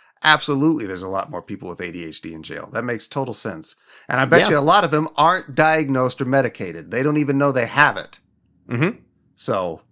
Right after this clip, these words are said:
Speaker 1: again, very, very happy for that. And another one on the, ah, two things on the memory, man.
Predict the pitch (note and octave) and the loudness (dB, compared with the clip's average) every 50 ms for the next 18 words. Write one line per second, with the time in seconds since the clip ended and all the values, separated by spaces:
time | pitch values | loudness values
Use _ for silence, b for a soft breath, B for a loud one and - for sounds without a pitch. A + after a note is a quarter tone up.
0 | _ _ _ _ _ _ _ - - - _ - B2+ G#2+ B2 A#2+ G#2+ F#2 E2 E2 | _ _ _ _ _ _ _ -18 -18 -16 _ -10 -4 -2 0 0 0 -2 -2 2
1 | D3 F3 G3+ G3+ F#3 E3 C3+ G2+ G2 B2 C#3 C#3+ C#3 C3 A2+ A#2 A2 G#2 - F#2+ | 4 4 4 4 2 0 -2 -2 0 0 0 2 2 0 0 -2 -2 -2 -4 -8
2 | E2+ - F2+ F2 F2+ E2+ - b b b b b b b b A2+ A#2 B2+ C#3 C#3+ | -14 -14 -10 -10 -10 -10 -10 b b b b b b b b -6 -4 -2 0 0
3 | C#3+ C#3 C#3+ C#3+ C#3 C3 B2 B2 A#2 - _ - C#3+ D3+ C#3+ B2+ - _ - - | 0 2 2 2 2 0 -2 -4 -8 -10 _ -12 -10 -8 -8 -10 -10 _ -2 0
4 | C#4 C#4 - - A3 G3+ F#3+ D#3+ D#3 C#3+ C3 A#2 A#2+ A#2+ G#2+ F#2 D#2+ D#2 D#2 E2+ | 0 0 2 0 -2 -2 0 0 0 0 0 -2 -2 -4 -4 -6 -8 -8 -10 -10
5 | F2 E2+ E2+ | -10 -10 -12